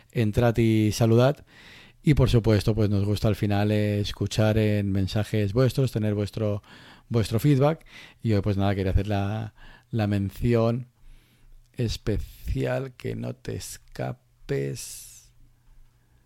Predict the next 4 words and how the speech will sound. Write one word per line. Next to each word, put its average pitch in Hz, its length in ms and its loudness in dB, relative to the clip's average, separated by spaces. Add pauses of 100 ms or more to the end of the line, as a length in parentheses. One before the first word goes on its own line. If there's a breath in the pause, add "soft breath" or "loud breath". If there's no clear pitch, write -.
(2250)
para 127 500 -4
aquí 107 480 -6
te 90 140 -8
tengo. 87 580 -10